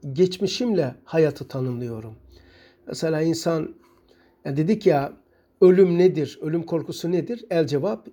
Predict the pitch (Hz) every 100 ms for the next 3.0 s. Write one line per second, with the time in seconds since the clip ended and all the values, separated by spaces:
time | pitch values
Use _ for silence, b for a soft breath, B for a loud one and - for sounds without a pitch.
0 | - 180 170 165 - 170 220 202 - 151
1 | 180 165 151 - - - _ _ _ _
2 | _ 143 147 139 135 127 131 170 220